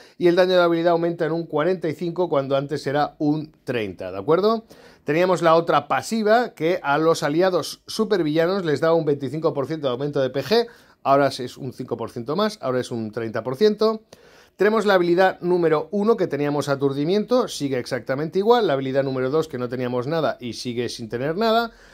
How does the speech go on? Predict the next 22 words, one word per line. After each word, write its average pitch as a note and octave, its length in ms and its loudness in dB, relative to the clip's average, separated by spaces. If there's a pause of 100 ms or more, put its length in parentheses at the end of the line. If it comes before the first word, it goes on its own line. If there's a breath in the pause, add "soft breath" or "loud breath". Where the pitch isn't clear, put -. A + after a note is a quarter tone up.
(120 soft breath)
Teníamos G#3 340 2
la G3 60 4
habilidad F3+ 260 6
número F3+ 280 2
tres, G3+ 160 -4
que E3 100 -4
teníamos D#3 380 -2
ar-, C#3 260 0
aturdimiento, E3+ 1200 2
recuperación C#3 640 0
quince F#3 240 -2
por D#3 140 -2
ciento E3+ 180 0
de D3 60 0
P C#3 140 -2
G F3+ 260 -2
y D3 140 0
una E3 200 2
barrera C#3+ 340 2
de B2 120 -2
ocho D#3 180 -4
veces. G#3+ 460 -2